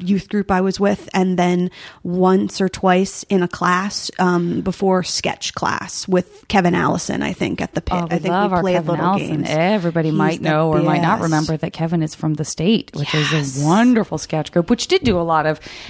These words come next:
Speaker 2: improv to develop sketch and stuff, which is
Speaker 1: Yes.
Speaker 2: totally cool. But I,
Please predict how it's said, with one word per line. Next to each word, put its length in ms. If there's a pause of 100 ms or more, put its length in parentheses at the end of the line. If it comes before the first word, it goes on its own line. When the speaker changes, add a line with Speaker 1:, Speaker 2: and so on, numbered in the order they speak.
(100)
Speaker 2:
improv 500
to 140
develop 560
sketch 440
and 140
stuff, 320
which 160
is 40
Speaker 1:
Yes. 120
Speaker 2:
totally 280
cool. 260
But 180
I, 440